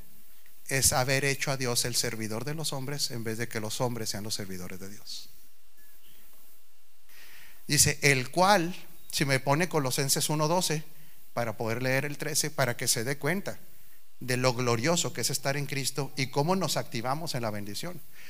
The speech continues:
Dice, "Con gozo dando gracias al Padre que nos hizo aptos para participar de la herencia de los santos en luz". ¿Y qué fue? ¿Por cómo nos vino esto? El cual nos ha librado de la potestad de las tinieblas y trasladado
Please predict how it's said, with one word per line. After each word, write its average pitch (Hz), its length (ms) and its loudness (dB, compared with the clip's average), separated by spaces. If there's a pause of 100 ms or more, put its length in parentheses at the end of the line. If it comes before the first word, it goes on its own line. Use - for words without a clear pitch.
(240)
Dice, 165 300 6
"Con 165 180 8
gozo 202 300 6
dando 196 260 6
gracias 190 360 4
al 139 120 4
Padre 147 320 2
que 135 140 4
nos 135 180 2
hizo 175 300 6
aptos 180 500 6
para 135 240 4
participar 139 760 2 (380)
de 131 140 2
la 123 80 2
herencia 156 380 4
de 147 100 0
los 117 160 0
santos 160 500 2
en 123 160 0
luz". - 460 -2 (840)
¿Y 131 100 -2
qué 135 160 4
fue? 165 160 4
¿Por 160 280 2
cómo 160 240 6
nos 151 180 2
vino 180 260 4
esto? 254 300 0 (500)
El 139 240 6
cual 160 280 8
nos 143 200 6
ha 170 80 10
librado 185 440 6
de 170 80 4
la 120 160 4
potestad 139 500 2
de 196 80 2
las 190 160 0
tinieblas 151 480 2
y 320 640 4 (800)
trasladado 160 840 8